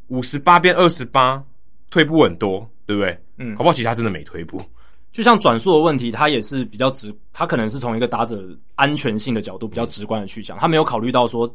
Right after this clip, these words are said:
Speaker 2: 联盟普遍的转速大幅度的提升对于他打变化球有多么的不利，他，他，他没有想到这件事情。
Speaker 1: 他可能想，他可能搞不好想的也是说大家都不利，<laughs> 我，
Speaker 2: 哦，对。
Speaker 1: 我其他八棒也要面对到这个投手，我，我没差，对不对？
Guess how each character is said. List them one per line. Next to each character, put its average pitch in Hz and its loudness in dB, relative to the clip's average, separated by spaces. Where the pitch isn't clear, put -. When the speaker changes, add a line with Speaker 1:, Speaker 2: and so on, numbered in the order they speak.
Speaker 2:
联 139 4
盟 147 2
普 127 -4
遍 139 2
的 127 2
转 101 0
速 127 -4
大 123 6
幅 104 -4
度 120 -2
的 110 2
提 107 -10
升 113 -4
对 131 0
于 117 0
他 120 0
打 98 -6
变 123 -2
化 113 2
球 104 -6
有 98 -8
多 104 -8
么 107 -4
的 107 -4
不 - -10
利， 196 -10
他， 135 -6
他， 151 0
他 151 2
没 147 2
有 131 4
想 123 -2
到 107 -4
这 107 -6
件 104 -6
事 101 -10
情。 - -14
Speaker 1:
他 180 4
可 165 6
能 120 4
想， 131 -2
他 - 0
可 202 6
能 139 6
搞 139 2
不 135 6
好 151 8
想 110 0
的 104 -2
也 95 0
是 113 -4
说 117 2
大 170 -2
家 127 0
都 120 2
不 87 -8
利， 76 -12
<laughs> - -16
我， 120 0
Speaker 2:
哦， 113 0
对。 117 2
Speaker 1:
我 113 -4
其 147 4
他 170 8
八 160 6
棒 160 6
也 120 2
要 151 10
面 160 6
对 147 6
到 143 8
这 143 8
个 147 8
投 110 2
手， 113 -2
我， 123 0
我 107 -6
没 95 -4
差， 110 -4
对 139 4
不 127 4
对？ 120 4